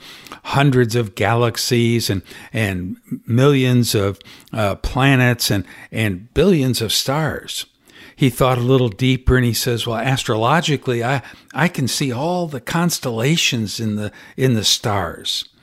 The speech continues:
He thought a little bit deeper, and he says, uh, to Sherlock, uh, "Sherlock, theologically, the stars tell me that God is great and man is insignificant."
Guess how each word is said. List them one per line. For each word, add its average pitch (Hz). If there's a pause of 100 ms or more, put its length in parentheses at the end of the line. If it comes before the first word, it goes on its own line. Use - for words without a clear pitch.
(260)
He 151
thought 127
a 120
little 123
bit 123
deeper, 117
and 117
he 113
says, 117 (440)
uh, 131
to 120
Sherlock, 120 (400)
uh, 151
"Sherlock, 135
theologically, 131
the 117
stars 131
tell 123
me 120
that 110
God 139
is 123
great 131 (340)
and 110
man 135
is 113
insignificant." 110